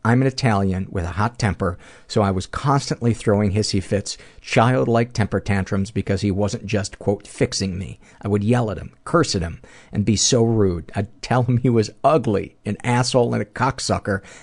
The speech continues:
and he never once flinched. If he did say something,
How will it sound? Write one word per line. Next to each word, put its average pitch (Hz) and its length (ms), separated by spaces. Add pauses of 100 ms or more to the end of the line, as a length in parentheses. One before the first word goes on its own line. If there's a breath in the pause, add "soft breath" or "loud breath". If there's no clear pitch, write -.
(120)
and 113 140
he 110 80
never 131 440
once 113 320
flinched. - 520 (200 loud breath)
If 117 100
he 113 80
did 143 220
say 127 300
something, 117 480